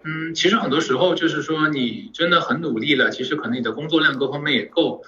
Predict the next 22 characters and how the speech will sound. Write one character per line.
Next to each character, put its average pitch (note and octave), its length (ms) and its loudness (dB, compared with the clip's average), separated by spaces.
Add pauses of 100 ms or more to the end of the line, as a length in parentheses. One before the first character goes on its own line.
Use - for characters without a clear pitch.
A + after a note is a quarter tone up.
(260)
但 F3+ 120 4
是 E3+ 280 2
毕 E3 120 2
竟 F3+ 160 0
我 C3 60 2
们 A#2 120 0
猎 E3 80 4
头 C#3+ 140 0
这 D#3 100 0
个 C#3 60 4
工 C#3+ 180 -2
作， D3 180 2
其 - 100 -4
实 C3 100 -4
当 D3 160 -4
中 D#3 100 -6
还 - 140 -2
是 C#3+ 140 0
会 D3+ 220 0
有 A2 140 -2
一 G#2+ 80 -4
些 B2 360 -2